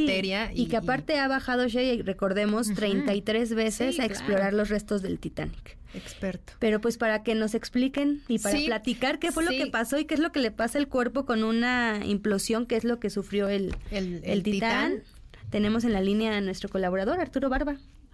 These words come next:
Speaker 1: Ah, hola, Arturo, muchas gracias por tomarnos la llamada y, pues, es, pues sí, platícanos un poquito y al auditorio, eh, ¿de qué estamos hablando? ¿Qué, qué es una implosión catastrófica que fue lo que ayer se, se, se dijo que ocurrió con Titán?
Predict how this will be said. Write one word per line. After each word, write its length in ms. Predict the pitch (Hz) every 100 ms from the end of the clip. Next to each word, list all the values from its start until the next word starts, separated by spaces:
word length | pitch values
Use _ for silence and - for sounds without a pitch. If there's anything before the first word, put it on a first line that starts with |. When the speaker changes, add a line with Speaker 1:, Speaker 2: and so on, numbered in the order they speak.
| -
Speaker 1:
Ah, 200 | 233 202
hola, 240 | 294 330
Arturo, 400 | 339 320 294 311
muchas 320 | 294 294 294 330
gracias 260 | 302 330
por 140 | 302 233
tomarnos 460 | 220 240 262 285 - - -
la 120 | 208
llamada 500 | 208 214 247 277 320
y, 60 | 302
pues, 280 | 220 208 -
es, 220 | 220 - -
pues 160 | 240 240
sí, 180 | 320 -
platícanos 540 | 285 269 - 311 294
un 80 | 262
poquito 400 | 277 269 214 277
y 100 | 247
al 100 | 196
auditorio, 600 | 180 180 208 208 240 269 - - -
eh, 440 | 214 208 208 202
¿de 80 | 220
qué 80 | 262
estamos 380 | 269 320 302 285
hablando? 560 | 214 214 240 254 269
¿Qué, 300 | - 254 247
qué 340 | - 262 269 277
es 180 | 277 -
una 160 | 262
implosión 840 | 262 240 214 196 185 - 226 233 226
catastrófica 840 | 190 - 151 - 208 196 196 160
que 80 | 160
fue 180 | 185
lo 140 | 185 190
que 80 | 185
ayer 300 | 160 180 180
se, 300 | - 180 -
se, 420 | - 165 151 -
se 160 | - 175
dijo 260 | 190 190
que 120 | 170 175
ocurrió 260 | - 160
con 160 | 160 -
Titán? 220 | - -